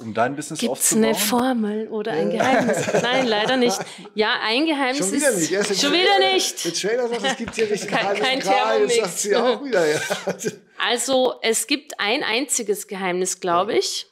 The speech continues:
Speaker 2: Wenn i-, mich heute wer fragt, „Was ist, warum bist du erfolgreich?“, dann sage ich immer, „Weil ich lerne,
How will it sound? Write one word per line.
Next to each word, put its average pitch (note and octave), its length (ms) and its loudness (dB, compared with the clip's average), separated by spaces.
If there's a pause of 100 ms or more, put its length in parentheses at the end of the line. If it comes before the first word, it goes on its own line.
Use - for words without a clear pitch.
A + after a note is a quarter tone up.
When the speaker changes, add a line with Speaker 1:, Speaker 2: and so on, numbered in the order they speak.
(180)
Speaker 2:
Wenn A3 180 2
i-, - 180 -2
mich C4 260 -2
heute B3+ 260 0
wer A3+ 120 0
fragt, F#3 380 -4
„Was G#3+ 260 -4
ist, - 340 -6
warum B3+ 440 -2 (220)
bist A#3 220 -2
du A3+ 40 2
erfolgreich?“, G3 540 -2
dann G#3 140 -4
sage A#3 180 0
ich B3 60 -2
immer, C4 260 -2 (320)
„Weil A3 100 2
ich - 200 -2 (100)
lerne, A#3 680 2